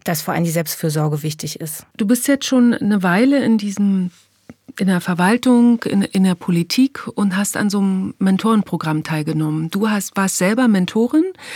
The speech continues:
Speaker 2: Was würdest du Frauen raten, wenn die diesen Weg einschlagen wollen?
Speaker 1: Such dir jemand, der schon weiß, wie es geht.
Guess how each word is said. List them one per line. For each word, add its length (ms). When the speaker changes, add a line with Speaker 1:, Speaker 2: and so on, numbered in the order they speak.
Speaker 2:
Was 520
würdest 280
du 60
Frauen 340
raten, 460
wenn 180
die 240
diesen 760
Weg 320
einschlagen 600
wollen? 420
Speaker 1:
Such 280
dir 140
jemand, 460
der 200
schon 300
weiß, 340
wie 80
es 120
geht. 400